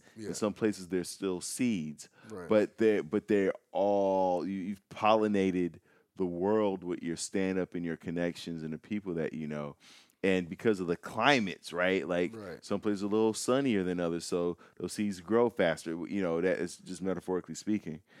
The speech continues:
Speaker 2: And
Speaker 1: Right.
Speaker 2: so in L A, you, now you're really watering those seeds.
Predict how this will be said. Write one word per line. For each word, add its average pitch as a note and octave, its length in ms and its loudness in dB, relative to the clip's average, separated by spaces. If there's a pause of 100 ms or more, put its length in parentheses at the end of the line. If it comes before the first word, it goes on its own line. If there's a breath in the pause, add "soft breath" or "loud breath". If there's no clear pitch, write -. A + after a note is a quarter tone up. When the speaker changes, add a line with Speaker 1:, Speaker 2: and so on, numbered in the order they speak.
(180 loud breath)
Speaker 2:
And G#2 100 -12
Speaker 1:
Right. G2+ 100 0
Speaker 2:
so G#2 200 2
in G2 100 0
L F#2 180 2
A, A2 160 8
you, F#2 380 2
now G2+ 220 2
you're G2+ 200 0
really F2+ 400 -4
watering F2 600 0
those D#2+ 240 -4
seeds. F#2+ 580 -4